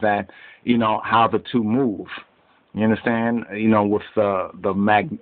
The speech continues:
the magnetic gravitational, um, um, pull of it.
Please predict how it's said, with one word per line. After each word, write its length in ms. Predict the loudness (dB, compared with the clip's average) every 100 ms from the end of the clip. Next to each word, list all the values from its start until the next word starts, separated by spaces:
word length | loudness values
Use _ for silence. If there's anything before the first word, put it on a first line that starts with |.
| -10
the 260 | -8 -2
magnetic 720 | 0 2 2 2 2 2 -2
gravitational, 1120 | 0 0 2 -2 -2 -2 0 -2 -2 -2 -2 -8 -20 -20 -20 -12 -2
um, 440 | 0 0 -2 -8 -12 _ _ -8
um, 360 | -4 -2 -2 -6 _ _ _ _ _ -10 0
pull 320 | 4 4 2
of 160 | 0
it. 160 | -6 -10